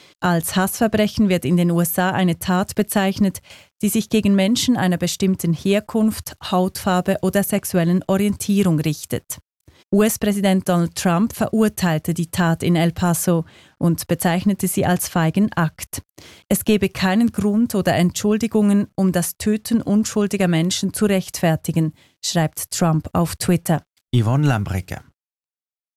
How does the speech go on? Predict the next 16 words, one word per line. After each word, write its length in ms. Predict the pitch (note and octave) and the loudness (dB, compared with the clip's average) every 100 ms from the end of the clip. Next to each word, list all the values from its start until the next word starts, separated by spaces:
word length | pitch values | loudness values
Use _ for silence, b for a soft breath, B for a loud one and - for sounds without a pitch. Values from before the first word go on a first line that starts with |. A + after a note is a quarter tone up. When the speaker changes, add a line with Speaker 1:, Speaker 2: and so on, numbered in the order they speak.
| _ b b b b b - | _ b b b b b 0
Speaker 2:
Malta 580 | B2 C3+ D#3+ - C#3 A2+ | 2 2 0 0 2 2
nimmt 280 | G2+ F#2+ - | 2 2 0
vierzig 420 | C#3 C#3 D#3 B2 | 0 2 0 2
Menschen 340 | A2+ C3 C#3 | 2 0 0
vorläufig 560 | - B2+ C3+ C#3 C#3+ - | 0 0 2 0 -2 -2
auf, 340 | G#2+ D3 - | 0 -2 -2
die 120 | D3+ | -2
sich 240 | C#3 C3+ B2+ | 0 2 2
an 160 | A#2 | 2
Bord 360 | G#2 G2+ B2 - | 2 -2 -2 0
des 180 | C3+ - | 0 0
deutschen 420 | A#2 A2 - A#2 | -2 -2 0 0
Rettungsschiffs 880 | G2+ G#2 A#2+ G#2+ - G#2 G2 - - | 0 0 0 0 0 -2 -2 -4 -4
Alan 440 | - G2 G#2 A2 | 0 2 2 0
Kurdi 420 | - B2+ A#2+ G#2 | 2 2 2 0
befinden. 600 | F2+ F2 G2+ F2+ G2 D2+ | 0 2 0 2 0 0